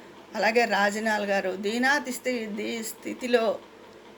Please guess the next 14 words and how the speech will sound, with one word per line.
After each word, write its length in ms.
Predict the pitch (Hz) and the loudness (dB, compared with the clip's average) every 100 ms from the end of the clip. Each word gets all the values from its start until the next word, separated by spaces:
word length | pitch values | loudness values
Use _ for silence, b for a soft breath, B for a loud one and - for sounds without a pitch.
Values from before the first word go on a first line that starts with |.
| - - | -20 -4
పాత 360 | 233 226 233 254 | 2 2 2 2
తరం 280 | 247 247 240 | 4 4 2
నటులు 300 | 220 247 226 | 0 0 -6
పోవడం 380 | 220 220 220 220 | 2 4 6 4
ఆయన 260 | 214 202 | 2 0
కళ్ళారా 520 | 208 190 196 208 220 208 190 | -2 0 2 2 2 -4 -8
చూసి 400 | 214 175 180 - 190 | -6 -6 -6 -6 -2
అవమానాలు 640 | 190 214 233 226 233 220 | 0 2 4 4 2 2
పడ-, 180 | 214 196 B B B - | 0 -2 B B B -2
ఆ 840 | 214 247 262 269 269 262 247 233 - - - - - - - - - - - - | 2 4 4 4 4 2 2 2 -2 -12 -20 -20 -14 -12 -12 -18 -20 -20 -16 -6
సినిమా 340 | 262 285 320 | -2 2 4
షూటింగ్లో 680 | 311 - 277 262 285 277 277 | 2 -2 -6 -6 -2 0 0
సెట్, 480 | 302 226 220 - 214 | 2 -2 -2 -10 -6
ఆయన 500 | 156 226 247 254 247 | 2 4 4 2 -2